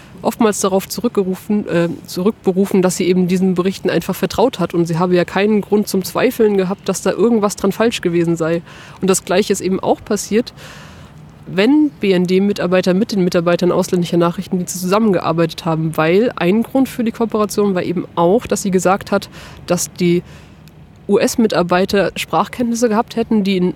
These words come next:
deutschen Geheimdienst nicht verfügbar gewesen wären und dann deshalb die Befragungen gemacht wurden. Und hier müssen wir uns die absurde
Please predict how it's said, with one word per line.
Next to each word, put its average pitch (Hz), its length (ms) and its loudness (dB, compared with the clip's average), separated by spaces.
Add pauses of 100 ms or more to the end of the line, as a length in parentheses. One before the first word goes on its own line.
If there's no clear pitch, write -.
(140)
deutschen 202 280 2
Geheimdienst 185 460 2
nicht 233 180 0
verfügbar 180 460 -2
gewesen 175 400 0
wären 180 180 0
und 180 220 -2
dann 175 120 2
deshalb 190 300 -2
die 202 80 -2
Befragungen 185 540 0
gemacht 160 340 -4
wurden. 165 180 -2
Und 180 120 -4
hier 190 100 2
müssen 208 220 2
wir 196 40 4
uns 190 140 2
die 220 120 0
absurde 233 420 0